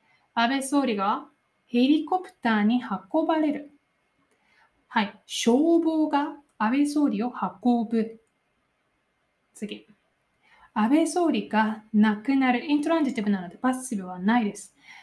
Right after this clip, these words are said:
はい。声を出せた。ポテンシャルですね。総理は声を出せました。はい。総理は血を流した。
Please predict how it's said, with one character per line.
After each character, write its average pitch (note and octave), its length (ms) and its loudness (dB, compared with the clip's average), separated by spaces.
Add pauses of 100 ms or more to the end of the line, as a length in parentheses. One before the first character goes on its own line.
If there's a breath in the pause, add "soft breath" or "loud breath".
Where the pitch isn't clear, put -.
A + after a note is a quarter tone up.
(180 loud breath)
は A3 80 -6
い。 A3 160 -10 (1200 soft breath)
声 E4+ 400 4
を G3 280 -4
出 D4+ 160 4
せ D4+ 140 0
た。 - 280 -8
ポ - 120 -16
テ E4 160 2
ン D4+ 100 2
シ - 80 -6
ャ G3 40 -4
ル G3 60 -8
で G3 60 -12
す - 100 -10
ね。 A#3+ 160 -8 (360)
総 C#4+ 340 2
理 G3+ 140 -2
は G#3 320 -6
声 C4+ 360 2
を C4 400 -4
出 G3+ 80 -8 (100)
せ A3+ 180 2
ま G#3+ 180 4
し - 100 -8
た。 - 260 -14 (540)
は B3 60 -4
い。 A3+ 160 -6 (760)
総 F4+ 420 0
理 G3 160 0
は F#3+ 300 -8 (140)
血 A3 340 2
を C4 300 0
流 G3+ 80 4 (520)
し - 180 -14
た。 - 160 -12